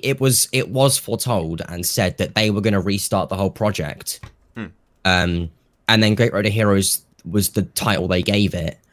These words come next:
Speaker 1: Um, and what, two years later, they announced it with full gameplay, um, you know, kind of trailers and stuff. That means they've been developing this game for a f-, for a while.
Speaker 2: Yeah.
Speaker 1: It has been in development for a while, and there's no, no one can tell me it hasn't, because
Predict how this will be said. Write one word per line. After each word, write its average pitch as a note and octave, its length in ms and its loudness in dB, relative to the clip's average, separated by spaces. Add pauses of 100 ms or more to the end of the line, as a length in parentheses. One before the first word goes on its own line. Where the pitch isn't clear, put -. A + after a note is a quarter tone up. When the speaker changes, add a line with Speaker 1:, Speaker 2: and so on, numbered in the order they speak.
(400)
Speaker 1:
Um, F#2 500 2 (220)
and A2 160 4
what, F#2 180 2
two C3+ 180 4
years G#2+ 260 0
later, A2 280 0
they F#2+ 200 0
announced G2+ 400 0
it C#3 160 2
with A2 140 -2
full G#2+ 320 0
gameplay, G2 760 2 (140)
um, E2+ 520 -2
you G2 100 -2
know, F2 120 -2
kind F2+ 180 -4
of E2 60 -4
trailers F#2 380 -2
and D#2+ 100 -4
stuff. D#2 300 -4 (280)
That D#3 220 4
means C3+ 280 6
they've C3+ 180 4
been F3 100 2
developing C3 400 2
this G2 140 -2
game A2 180 0
for F2+ 160 -6
a D#2+ 40 -4
f-, - 380 -16
for G#2 180 -2
a F#2 40 2
while. E2+ 480 0 (180)
Speaker 2:
Yeah. G2+ 160 -8
Speaker 1:
It C3 140 4
has B2+ 120 4
been B2 200 2
in A#2+ 100 4
development G#2 400 2
for G2+ 120 2
a F#2+ 60 4
while, F#2+ 400 2
and F2+ 140 -2
there's F#2+ 160 -2
no, A2 120 -2
no C3+ 220 4
one A2 180 4
can G#2 120 0
tell G2+ 160 0
me F2+ 140 0
it E2 80 -2
hasn't, E2 380 -6
because F#2 400 -4